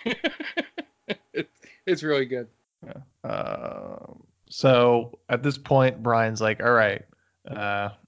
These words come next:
Speaker 2: I gotta give K D his talent back." Um, so calls Alan. They bring him to the, uh, the gym, and Kevin Durant's there, and they're trying to, trying to do everything they can to try and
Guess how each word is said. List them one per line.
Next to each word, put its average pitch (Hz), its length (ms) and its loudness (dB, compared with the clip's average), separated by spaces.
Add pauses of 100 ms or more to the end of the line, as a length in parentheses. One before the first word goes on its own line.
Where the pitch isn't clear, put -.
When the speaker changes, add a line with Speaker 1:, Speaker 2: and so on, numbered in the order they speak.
Speaker 2:
I 117 80 0
gotta 117 180 2
give 107 240 -4
K 113 220 -4
D 107 200 -4
his 107 140 -6
talent 127 400 0
back." 117 400 0 (320)
Um, 101 560 -10
so - 400 -6 (100)
calls 117 340 0
Alan. 143 560 2
They 117 80 -4
bring 110 200 -2
him 110 120 -6
to 110 320 -2 (400)
the, - 380 -6
uh, 87 300 -4 (220)
the 123 120 2
gym, 151 640 4 (220)
and 104 540 -2 (240)
Kevin 117 200 -2
Durant's 120 320 4
there, 117 220 4
and 110 100 -2
they're 110 60 -8
trying 110 340 0
to, 110 180 -4 (240)
trying 202 160 2
to 170 120 4
do 156 60 8
everything 139 340 4
they 113 120 0
can 107 360 0
to - 80 -20
try 107 300 -2
and 104 180 -10